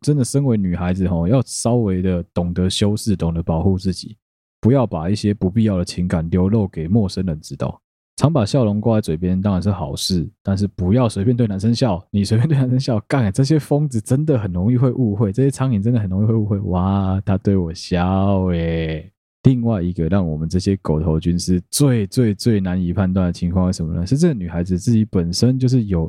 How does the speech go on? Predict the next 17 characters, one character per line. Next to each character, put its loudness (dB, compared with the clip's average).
意 2
识 0
的 -2
想 -6
要 2
让 0
这 0
个 2
男 -2
生 0
以 2
为 2
自 -2
己 -2
喜 -2
欢 0
她。 -4